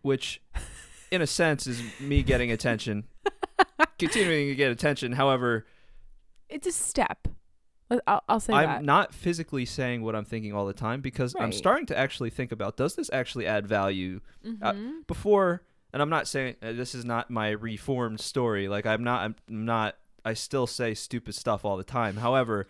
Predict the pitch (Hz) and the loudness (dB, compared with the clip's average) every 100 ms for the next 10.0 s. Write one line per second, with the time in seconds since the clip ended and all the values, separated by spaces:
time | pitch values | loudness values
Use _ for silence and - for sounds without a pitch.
0 | - - - - - 120 - 135 135 131 | -12 -20 -20 -8 -4 -2 0 2 2 -2
1 | 120 127 107 120 113 110 104 - - 127 | -6 -6 -6 -2 -2 2 0 0 -2 -2
2 | 147 139 123 117 117 98 95 98 131 - | -2 0 0 2 2 2 -2 -6 -10 -18
3 | - 202 117 101 95 - - - - - | -12 -2 0 2 0 -6 -16 -20 -20 -20
4 | _ - _ _ 113 120 123 - 120 120 | _ -20 _ _ -2 0 0 0 0 0
5 | - 127 110 104 107 92 92 107 101 110 | 0 0 0 0 -2 -4 -6 -6 -4 -2
6 | 95 95 90 95 165 107 98 101 92 90 | -2 -2 -2 -2 -4 -6 -6 -4 -4 -4
7 | 87 101 95 90 92 90 - 101 90 82 | -6 -6 -4 -4 -4 -6 -6 -4 -4 -6
8 | - _ _ - - 117 107 107 110 104 | -12 _ _ -14 -6 -4 -4 -6 -8 -8
9 | 113 110 98 92 107 113 135 127 135 139 | -8 -6 -8 -6 -6 -6 -8 -6 -6 -6